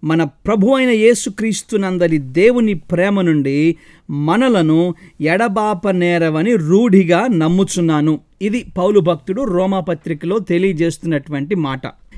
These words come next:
యేసుక్రీస్తు ప్రభుల వారి ద్వారా దేవుని ప్రేమ మనకి పరిచయం అయింది.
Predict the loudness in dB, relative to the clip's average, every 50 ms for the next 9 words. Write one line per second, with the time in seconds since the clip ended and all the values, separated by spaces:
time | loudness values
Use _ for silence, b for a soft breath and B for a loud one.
0 | b b 2 4 4 4 4 2 -2 -2 -2 -2 -2 -2 -2 -2 -4 -6 -6 -2
1 | 0 0 2 2 2 2 2 2 2 2 2 2 0 0 0 0 0 0 0 -2
2 | -2 -4 -4 -8 -10 -12 -10 -10 -6 2 6 6 8 8 8 6 4 2 0 -2
3 | -4 -4 -2 -2 -2 -2 0 0 0 0 -2 -4 -8 -12 -12 -18 -20 _ _ 0
4 | 2 2 2 2 2 2 4 4 4 4 4 2 2 0 -2 -4